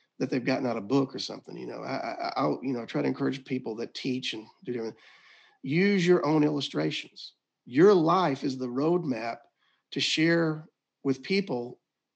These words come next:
that Jesus makes a difference, you know, that, that this, that this is powerful. The, the, these are eternal issues, and he's made a difference in, in your own life, you know? And so that means that you gotta kinda bring it out of that academic side of things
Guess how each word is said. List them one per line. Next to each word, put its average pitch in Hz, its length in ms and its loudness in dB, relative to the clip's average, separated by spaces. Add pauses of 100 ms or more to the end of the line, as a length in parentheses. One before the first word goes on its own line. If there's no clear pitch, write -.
(600)
that 151 80 2
Jesus 175 320 2
makes 175 180 -2
a 131 60 -4
difference, - 560 -4
you 135 100 -6
know, 117 100 -8
that, 120 220 -10
that 123 160 -8
this, 160 360 -4
that 131 180 -10
this 165 240 -4
is 117 300 -6 (600)
powerful. 147 540 2
The, 143 220 2
the, - 220 0 (260)
these 156 200 2
are 143 120 0
eternal 147 340 -2
issues, 127 380 0
and 127 80 0
he's 120 100 -4
made 147 140 0
a 131 40 0
difference 143 440 -6
in, 117 280 -10 (120)
in 127 100 -4
your 127 160 -2
own 135 180 -4
life, - 460 -6
you 127 140 -8
know? - 160 -6 (460)
And 156 120 2
so 190 460 4 (1080)
that 180 220 2
means 180 220 4
that 139 100 -8
you 143 60 -2
gotta 156 160 2
kinda 143 240 0
bring 147 240 4
it 135 80 4
out 139 160 0
of 139 80 2
that 123 160 -2
academic 131 580 -2
side 113 240 -6
of 107 140 -10
things 117 480 -10